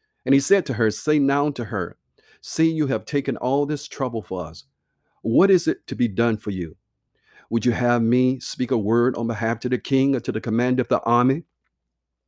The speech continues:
And she answered and said, "I dwell among my own people." And he said, "What is to be done for her?" And Gehazi answered, "Well, she has no son,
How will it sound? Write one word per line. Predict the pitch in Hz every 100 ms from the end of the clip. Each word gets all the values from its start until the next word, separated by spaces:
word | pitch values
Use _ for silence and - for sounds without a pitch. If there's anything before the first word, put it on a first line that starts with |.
| _ _ _
And | 127 117
she | 147 -
answered | 156 160 - 104 90 _ _ _ _ -
and | 117
said, | - 127 110 107
"I | 117 127
dwell | 113 131 135
among | 120 117 110
my | 107
own | 104 113 139 139
people." | 120 101 87 - _ _ _ _
And | 101
he | 117
said, | - 127 110 -
"What | 101 131 151 135
is | 131 120 117 - _ _ _
to | -
be | 120 117
done | 123 160
for | - 85
her?" | 92 78 - _ _ _ _ _ _ _
And | 107
Gehazi | 107 113 135 123
answered, | 117 123 127 - 90 82 _ _ _
"Well, | 113
she | 101 117
has | 120 120 131
no | 131
son, | 131 - 160 107